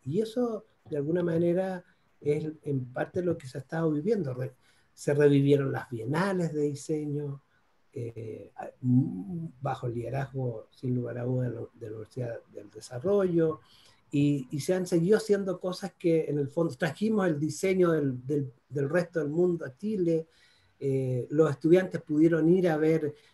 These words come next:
lo que pasaba afuera, eh, hubo mucho intercambio,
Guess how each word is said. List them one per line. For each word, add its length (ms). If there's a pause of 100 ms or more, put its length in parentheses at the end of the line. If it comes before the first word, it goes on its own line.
(140)
lo 120
que 100
pasaba 420
afuera, 580 (500)
eh, 600
hubo 200
mucho 320
intercambio, 1000